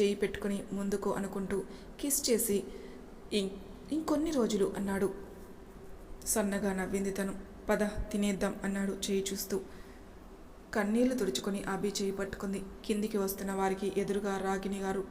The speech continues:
పక్కనే రాధా కూడా. ఆమెనే చూస్తూనే అభి చేయి విడిపించుకుంది చిన్ను. క్రితంసారి ఆవిడ మాటలు ఇంకా గుర్తుకొస్తున్నాయి తనకి.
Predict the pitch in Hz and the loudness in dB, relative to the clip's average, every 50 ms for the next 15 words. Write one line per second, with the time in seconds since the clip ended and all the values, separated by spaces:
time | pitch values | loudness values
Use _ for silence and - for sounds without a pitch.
0 | - - 196 - - 202 202 202 202 196 190 190 190 196 202 190 196 202 202 196 | -4 -4 -4 -4 -2 -2 0 0 0 0 0 0 0 0 -2 -2 0 -2 -2 -2
1 | - - - - - - - - - - - 202 196 202 202 196 202 190 196 - | -4 -6 -10 -12 -14 -14 -14 -14 -8 0 2 4 4 4 4 4 2 0 0 -2
2 | 196 196 - 202 202 202 196 - - 180 196 180 202 202 190 - 202 196 196 196 | -2 -2 0 0 2 2 0 0 0 -2 0 2 0 0 2 2 2 4 4 4
3 | 196 196 196 - 196 190 - - - 196 190 196 190 - 208 202 202 208 196 - | 2 2 0 -2 -4 -4 -4 -2 -2 0 0 0 0 0 0 0 0 0 -2 -4
4 | - - - - - - - - - - - 240 196 190 208 202 202 190 - 202 | -8 -12 -12 -14 -14 -14 -14 -14 -14 -2 2 2 4 4 4 2 2 2 2 2
5 | 196 202 202 196 190 190 196 196 190 190 190 196 190 202 202 196 196 - 214 202 | 2 2 2 4 4 4 4 4 2 2 2 0 0 0 -2 -2 0 0 0 0
6 | 202 - 196 - - - - 202 190 - - 196 202 196 196 - 202 196 190 - | 0 0 -2 -2 -2 -2 -2 -2 -4 -4 -6 -4 -4 -4 -4 -2 -4 -4 -2 -2
7 | 208 | -2